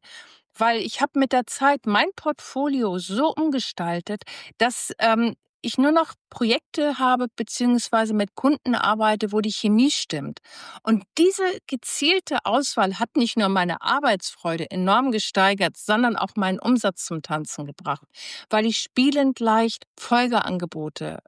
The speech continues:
ähm, kreieren kann. Und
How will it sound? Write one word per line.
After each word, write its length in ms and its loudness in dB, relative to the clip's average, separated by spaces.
ähm, 400 -6
kreieren 540 2
kann. 380 -8
Und 140 4